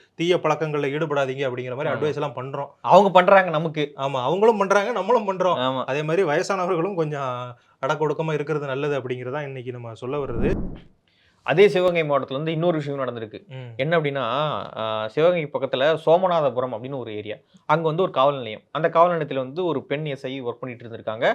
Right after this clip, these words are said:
Speaker 1: ம்.
Speaker 2: அவங்கள வந்து அங்க இருந்து டிரான்ஸ்ஃபர் பண்ணிருக்காங்க சிவகங்கைக்கு,
Speaker 1: சரி.
Speaker 2: நகரத்துக்கு.
Speaker 1: ம்.
Speaker 2: இதனால இங்கிருந்து போயிட்டு அங்க பழைய காவல் நிலையத்துல வந்து அவங்களுடைய ஃபைல்ஸ் எல்லாம் கலெக்ட் பண்ணிட்டு காவல் நிலையத்துல இருந்து வெளியே வந்திருக்காங்க.
Speaker 1: ம்.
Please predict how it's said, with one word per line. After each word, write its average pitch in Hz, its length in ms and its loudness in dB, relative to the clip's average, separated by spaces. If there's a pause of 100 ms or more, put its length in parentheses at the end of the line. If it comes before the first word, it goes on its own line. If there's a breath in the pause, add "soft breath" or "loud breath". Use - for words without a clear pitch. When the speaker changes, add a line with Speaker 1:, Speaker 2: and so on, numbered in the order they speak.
Speaker 1:
ம். 117 400 -2
Speaker 2:
அவங்கள 233 340 10
வந்து 180 260 6
அங்க 190 200 6
இருந்து 202 320 -2
டிரான்ஸ்ஃபர் 226 360 6
பண்ணிருக்காங்க 170 400 -4
சிவகங்கைக்கு, 170 640 0
Speaker 1:
சரி. - 160 0
Speaker 2:
நகரத்துக்கு. 147 540 2
Speaker 1:
ம். 117 640 -8
Speaker 2:
இதனால 247 280 10
இங்கிருந்து 226 360 4
போயிட்டு 190 340 2
அங்க 170 500 6
பழைய 165 280 4
காவல் 165 280 6
நிலையத்துல 156 200 -4
வந்து 139 260 -2
அவங்களுடைய 151 280 0
ஃபைல்ஸ் 180 220 6
எல்லாம் 185 180 0
கலெக்ட் 151 220 0
பண்ணிட்டு 143 720 2
காவல் 175 240 10
நிலையத்துல 165 220 -2
இருந்து 147 200 -4
வெளியே 170 180 2
வந்திருக்காங்க. 120 440 -4 (100)
Speaker 1:
ம். 139 200 -12